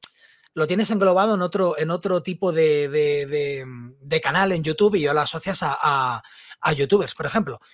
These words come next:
Pero no sé cómo decirte, realmente, eh, yo he hecho vídeos corporativos imitando vídeos de YouTube.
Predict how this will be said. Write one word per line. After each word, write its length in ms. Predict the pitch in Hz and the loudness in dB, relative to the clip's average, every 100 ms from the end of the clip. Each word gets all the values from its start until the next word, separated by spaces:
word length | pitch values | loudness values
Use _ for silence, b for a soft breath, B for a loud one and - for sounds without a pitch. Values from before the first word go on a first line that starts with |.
| B B | B B
Pero 1120 | - 160 160 156 156 151 147 147 151 147 147 147 _ - | -2 2 4 4 2 2 -2 -2 -2 -4 -6 -12 _ -12
no 220 | 165 190 | -6 -4
sé 160 | - | -4
cómo 220 | 220 202 202 | -2 0 0
decirte, 580 | 190 175 151 151 123 _ B B B B - | -4 -8 -4 -4 -6 _ B B B B -14
realmente, 960 | 143 151 170 208 226 247 233 262 294 - | -6 -2 0 2 2 0 -2 -6 -8 -4
eh, 720 | 170 160 156 151 147 143 156 _ _ - | 0 2 4 2 0 -4 -8 _ _ -10
yo 160 | 165 | -8
he 20 | |
hecho 140 | 196 226 | -4 0
vídeos 220 | 220 214 | 0 0
corporativos 920 | 196 175 185 175 202 233 240 - - _ _ _ _ _ _ _ | -4 -2 -2 -2 -2 -2 -4 -8 -14 _ _ _ _ _ _ _
imitando 480 | 170 156 190 220 190 | -8 -4 0 0 2
vídeos 500 | 175 220 131 120 - - | 0 -2 -4 -8 -14 -10
de 100 | 160 | -4
YouTube. 380 | 147 147 123 | -4 -4 -6